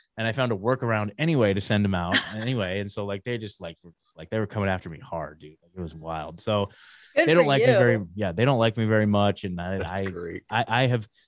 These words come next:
Speaker 1: now that agency, I'll do it again. I'll do it again right here. Willamette Family Treatment Services, Eugene, Oregon. I talk about it all the time on all these shows I go on. Like, they are so evil and so bad. Like, they went so far as to make it so that even patients being admitted to their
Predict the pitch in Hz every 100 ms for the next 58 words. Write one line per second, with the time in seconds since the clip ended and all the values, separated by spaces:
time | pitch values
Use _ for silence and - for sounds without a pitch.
0 | _ _ 113 113 143 151 151 147 143 139
1 | 180 170 214 143 147 160 175 185 185 185
2 | 135 92 110 147 165 160 160 143 160 147
3 | - 135 123 123 113 110 127 131 110 101
4 | 98 95 - - 104 117 113 95 101 110
5 | 107 98 95 104 - 104 98 85 80 82
6 | 82 87 - 120 143 127 _ _ _ _
7 | _ _ 101 - 165 170 151 151 120 80
8 | 95 - 143 139 123 90 90 92 110 139
9 | 147 - _ _ _ _ 127 147 185 170
10 | 170 151 131 117 113 - 120 107 107 123
11 | 110 - 107 101 - - 127 120 - 135
12 | 139 151 135 131 120 113 110 117 110 -
13 | 101 95 92 90